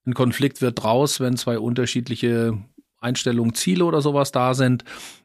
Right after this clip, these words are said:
Das heißt, was für den einen ein Stellvertreterkonflikt sein kann, ist für jemand anderes ein tatsächlicher Konflikt, weil,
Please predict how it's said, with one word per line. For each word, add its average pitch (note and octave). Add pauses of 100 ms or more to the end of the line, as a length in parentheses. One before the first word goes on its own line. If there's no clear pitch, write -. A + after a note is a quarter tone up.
Das B2+
heißt, D3
was C3+
für -
den B2+ (100)
einen A#2+ (180)
ein G#2+
Stellvertreterkonflikt C3 (520)
sein A#2+
kann, D#3+
ist -
für A#2+
jemand A2
anderes A#2+
ein B2
tatsächlicher A#2
Konflikt, B2+
weil, A#2